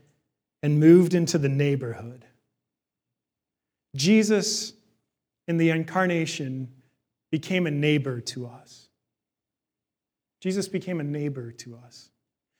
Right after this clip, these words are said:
Jesus came into the world to befriend us, to neighbor us, to support us,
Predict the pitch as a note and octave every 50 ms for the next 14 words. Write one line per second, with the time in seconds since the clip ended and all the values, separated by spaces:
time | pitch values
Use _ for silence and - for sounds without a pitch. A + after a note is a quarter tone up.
0 | _ _ _ - F#3 G#3+ A3 G#3+ G#3+ A3 - - - G3+ G3+ F#3+ F#3+ G3 G3 -
1 | F#3 F#3+ F#3 E3 D#3+ E3 D#3+ D#3+ D#3+ D#3 - D#3+ C#3+ C3 C#3+ C#3 - - F#3 F#3+
2 | G3+ G3+ F#3+ F#3+ F#3 - - - - - _ - _ _ _ - D3+ D3+ D3 D3+
3 | E3 F#3 G3 F#3 F#3 F#3 F#3 F#3 F3+ F3+ F#3+ - - - - D#3 C#3 - - C#3+
4 | - - G3 G3 G3 F#3+ F#3+ F3+ F3 E3+ - -